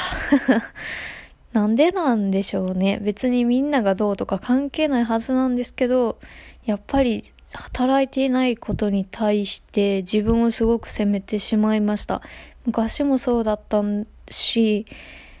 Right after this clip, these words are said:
自分が、まあ、治ってから休職中の過ごし方として、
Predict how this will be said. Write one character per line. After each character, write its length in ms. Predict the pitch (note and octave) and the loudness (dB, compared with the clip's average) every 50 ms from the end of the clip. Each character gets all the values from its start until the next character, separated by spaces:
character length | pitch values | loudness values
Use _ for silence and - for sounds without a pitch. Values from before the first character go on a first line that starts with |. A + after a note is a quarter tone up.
| - - - - - - - | -20 -20 -20 -20 -20 -10 -2
自 120 | - A3+ G#3+ | 0 2 4
分 600 | G#3+ B3 B3+ B3+ B3+ B3+ C4 B3+ B3+ B3+ B3+ B3 | 4 6 4 6 4 4 2 2 2 2 2 2
が、 360 | A#3 - D#4 D4+ C4 G#3+ - - | 2 2 4 4 2 0 0 0
ま 120 | A3 A3 A3 | 0 2 4
あ、 20 | |
治 260 | A3 A3+ A3+ A3+ A3 | 4 4 2 2 0
っ 20 | - | -2
て 120 | - A3+ | -6 -2
か 160 | - A3 A3 | 2 2 4
ら 220 | G#3+ A3 A3 A3 A3 | 4 4 4 2 2
休 200 | - - A3+ A3+ | 0 0 0 0
職 240 | G#3 - G#3+ - A3 | 0 -2 -6 -6 -6
中 200 | - - A#3 A3 | -6 -2 0 0
の 100 | A3 A3 | 0 0
過 140 | - A#3 G#3+ | -2 -2 -4
ご 100 | A3 G#3+ | -4 -4
し 80 | - | -4
方 480 | - - A3 A3 - - A3 A3 A3 G#3+ | -2 -2 -2 -2 0 0 2 2 2 0
と 160 | G#3+ - G3+ | -2 -4 -4
し 140 | G3 - - | -4 -4 -6
て、 420 | - - C#4 C#4 C4+ B3 A3 - | -2 0 2 2 2 2 0 -4